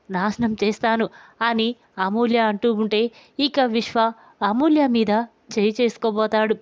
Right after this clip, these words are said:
అప్పుడు అమూల్య, "చూడు, నన్ను బాధ పెట్టావని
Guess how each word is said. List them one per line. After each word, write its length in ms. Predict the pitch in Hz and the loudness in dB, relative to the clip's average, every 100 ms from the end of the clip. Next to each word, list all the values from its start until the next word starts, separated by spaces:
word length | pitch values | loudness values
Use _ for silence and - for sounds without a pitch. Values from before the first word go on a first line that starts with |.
| _ _ 214 | _ _ -4
అప్పుడు 240 | 208 214 214 | -2 0 0
అమూల్య, 320 | 196 214 208 208 220 - _ - | 0 0 0 0 -2 -8 _ -6
"చూడు, 260 | 240 226 208 233 - _ 196 | 0 2 2 0 -8 _ -4
నన్ను 220 | 214 226 208 170 | 0 0 0 0
బాధ 200 | 190 240 | 0 0
పెట్టావని 580 | 240 220 214 208 208 | -2 0 0 0 0